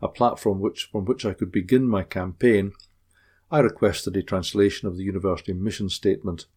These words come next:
It was duly provided. I was relieved, but to my dismay it only referred to excellence in teaching, world-leading research and serving society. How quaint!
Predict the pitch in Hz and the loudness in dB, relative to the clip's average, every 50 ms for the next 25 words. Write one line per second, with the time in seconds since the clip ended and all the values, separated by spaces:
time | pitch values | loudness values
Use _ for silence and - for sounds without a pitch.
0 | _ _ _ _ - _ - - 156 107 107 101 104 117 110 104 98 - 107 - | _ _ _ _ -8 _ -4 -4 -4 -6 -6 -6 -4 -4 -2 -2 -2 -2 -2 2
1 | 110 123 151 170 127 107 92 - - _ _ - 92 87 92 82 87 92 92 120 | 2 4 4 4 4 2 0 0 -6 _ _ -8 -4 -4 -4 -4 -4 -2 4 6
2 | 139 120 98 - - - - - - - - - - _ - 147 147 - 139 131 | 6 6 4 2 -4 -18 -20 -20 -16 -14 -14 -14 -14 _ 0 0 2 2 2 2
3 | 123 117 110 120 - - 151 156 151 131 110 101 - 117 110 107 101 98 98 - | 2 2 2 0 0 2 4 6 8 8 6 6 4 2 2 2 2 2 0 0
4 | - 117 101 95 - - - 131 135 135 - - - 117 98 92 - - 104 - | 4 4 4 4 4 2 2 2 0 0 -2 -6 -2 -2 -2 -2 -4 -6 -8 -8
5 | _ - - 98 - - - 107 98 98 95 _ _ _ _ - _ _ _ _ | _ -6 -8 -6 -6 -4 -2 -2 -2 -2 -4 _ _ _ _ -20 _ _ _ _
6 | _ _ 104 110 120 - 117 107 95 - 110 104 98 113 101 95 98 95 - - | _ _ 4 4 4 4 4 -2 -2 -2 -4 -4 -2 -4 -4 -4 -4 -4 0 2
7 | 110 98 95 - - - - 95 - - - 101 95 95 - 101 90 - - 95 | 2 2 2 0 -4 -10 -8 -8 -6 -2 -2 0 0 0 -2 -4 -8 -6 -8 -8
8 | - - - 117 120 123 107 - 98 90 82 _ _ _ _ _ _ _ _ _ | -8 -6 -4 -2 -2 -2 -2 -2 -2 -2 -2 _ _ _ _ _ _ _ _ _
9 | _ _ _ - 92 92 90 - - - 110 107 107 110 - - | _ _ _ -6 -6 -6 -6 -8 -2 0 0 0 0 -4 -8 -14